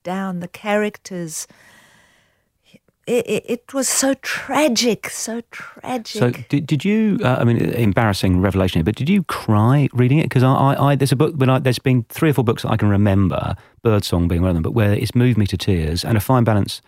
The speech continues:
Speaker 2: I had to put it down three or four times.
Speaker 1: Oh, me too. And funnily enough, because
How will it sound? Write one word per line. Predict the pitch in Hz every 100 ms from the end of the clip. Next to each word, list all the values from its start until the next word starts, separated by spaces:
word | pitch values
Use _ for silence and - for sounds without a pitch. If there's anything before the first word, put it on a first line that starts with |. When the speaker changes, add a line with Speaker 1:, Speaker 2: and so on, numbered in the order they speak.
| _ -
Speaker 2:
I |
had | 135
to | -
put | 127
it | 101
down | 110 143 131
three | - 71
or |
four | 71
times. | 67 131 -
Speaker 1:
Oh, | 226 214
me | 202 208
too. | - 226 233 190
And | 185 190
funnily | 214 202 214 220
enough, | 208 190 185
because | 202 - 226 247 277 220